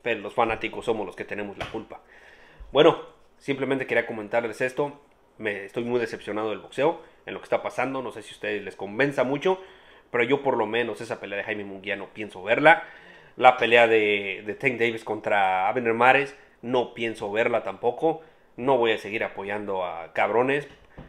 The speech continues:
y que yo siga perdiendo el tiempo. Prefiero ver si hay en esos días peleas de la U F C, prefiero ver de la U F C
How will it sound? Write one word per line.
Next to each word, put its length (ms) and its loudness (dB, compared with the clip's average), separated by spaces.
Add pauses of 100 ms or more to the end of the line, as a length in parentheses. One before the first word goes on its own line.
(120)
y 360 -8
que 340 -8
yo 80 -8
siga 240 -4
perdiendo 240 -8
el 80 -12
tiempo. 320 -12 (380)
Prefiero 400 6
ver 160 6
si 180 2
hay 260 10
en 120 0
esos 180 -4
días 160 0
peleas 300 -4
de 60 0
la 80 -2
U 120 -8
F 80 -6
C, 160 -4
prefiero 320 0
ver 160 4
de 60 2
la 80 -4
U 140 -8
F 60 -12
C 280 -4